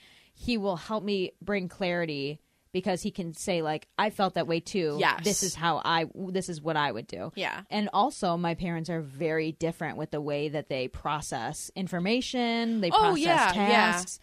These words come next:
Speaker 1: Um, so it's like, it, I, I can go to both of them and get two completely different answers,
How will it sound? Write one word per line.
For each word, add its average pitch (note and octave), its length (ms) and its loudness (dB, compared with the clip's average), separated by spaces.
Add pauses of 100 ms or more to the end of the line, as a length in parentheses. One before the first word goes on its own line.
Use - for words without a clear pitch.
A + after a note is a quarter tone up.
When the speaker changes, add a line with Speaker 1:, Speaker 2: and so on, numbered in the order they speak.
(420)
Speaker 1:
Um, D#3+ 540 -2 (340)
so F3+ 260 0
it's F3+ 200 -2
like, F3+ 340 0 (180)
it, G3 220 0
I, G#3+ 220 2 (220)
I A3 120 4
can C#4+ 160 0
go G#3 120 2
to G3+ 80 2
both E3 220 -4
of F#3+ 80 -8
them G#3 160 0
and F#3 100 -2
get E3+ 160 0
two G3+ 140 0
completely F3+ 480 -2
different D#3 280 -2
answers, C#3 460 -8